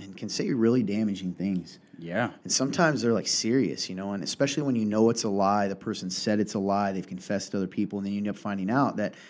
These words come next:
Speaker 1: before they confess all that, that it's got out to different places, you know, and then you start to just, it makes you depressed, man, because my tendency, and I mentioned this in our prayer right before, is I tend to then think of,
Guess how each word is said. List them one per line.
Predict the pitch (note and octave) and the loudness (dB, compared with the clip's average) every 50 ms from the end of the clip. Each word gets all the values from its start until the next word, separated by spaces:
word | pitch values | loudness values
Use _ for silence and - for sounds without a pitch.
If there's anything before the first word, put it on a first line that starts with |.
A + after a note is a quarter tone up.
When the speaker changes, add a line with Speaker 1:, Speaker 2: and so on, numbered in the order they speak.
| - - - - - _ _ _ _ _ _ _ _ _ _ - | -20 -20 -20 -20 -20 _ _ _ _ _ _ _ _ _ _ -12
Speaker 1:
before | G#2 - - A#2+ A2 | -10 -4 0 0 2
they | G2+ F#2+ | 2 2
confess | F#2 - F#2+ F#2 D#3 D#3+ D#3 - B2 | 0 -4 -2 0 2 2 2 2 0
all | G#2+ G#2 | 0 2
that, | G#2 G#2 G#2 G#2 - | 2 2 0 0 -2
that | G2 F#2 | -4 -4
it's | F#2 F#2 - - | -2 -4 -4 -2
got | - A2+ G2 F#2+ | 0 0 0 0
out | F#2+ F#2+ F2+ F2+ | 0 -2 -2 -4
to | F2+ | -8
different | F2+ - - - - | -10 -10 -12 -12 -4
places, | - B2 B2 A#2+ A#2 - A#2 G#2+ G#2+ G#2+ | 0 0 2 2 2 0 0 0 0 0
you | G#2+ A2 | 0 2
know, | G#2+ A2 G#2+ G#2+ | 2 2 2 2
and | G2+ G2+ | 2 2
then | G2+ G#2 | 2 2
you | G#2 | 0
start | G2 - - G2+ F#2+ - | -2 -4 -6 -6 -6 -8
to | G2 | -10
just, | F2 F2+ F#2 F2+ - - - | -10 -8 -6 -6 -8 -8 -8
it | - G#2+ | -8 -6
makes | G#2+ A2 G#2+ - - | -4 -4 -4 -2 -4
you | A2 | -4
depressed, | G2+ G2 F#2 - - G2+ A#2+ B2+ B2+ - | -4 -6 -8 -6 -2 -2 -2 -2 -2 -4
man, | G2 G2 G2 | -4 -4 -4
because | G2 G2+ - - G2+ G2 - - | -4 -4 -4 -4 -6 -6 -8 -8
my | B2+ A#2+ C3 D#3+ F#3+ | -4 0 2 2 2
tendency, | F#3 - D3 A#2+ A#2 A2 - A2 | 2 2 2 2 2 0 0 -2
and | A2 G#2 | 0 2
I | A2 | 2
mentioned | A#2+ C3 B2+ - A#2 A2 | 2 2 2 0 -2 -2
this | G#2 G2 - | -2 -2 -2
in | F#2+ F#2+ F#2+ F2+ - - | -4 -4 -6 -6 -8 -8
our | F#2+ F#2+ | -10 -10
prayer | - - - A2 G#2 G2 | -4 0 0 2 4 4
right | F#2+ F2+ F2+ | 2 0 -2
before, | - - - D3 C#3+ A#2 F#2 - - - - - - - | -2 0 2 4 4 4 4 0 -4 -14 -20 -14 -8 -4
is | A#2+ A#2+ | 0 2
I | C#3+ - | 2 2
tend | - - - - D#3 E3+ F3+ F3 F3 | 2 0 0 2 4 4 4 2 2
to | - C#3+ | 0 0
then | A#2+ A#2 C3 B2+ B2 A#2 | 2 2 4 2 2 0
think | - - - C3+ C3 B2 | -2 -2 0 0 0 2
of, | C3 A#2 - | 0 0 -2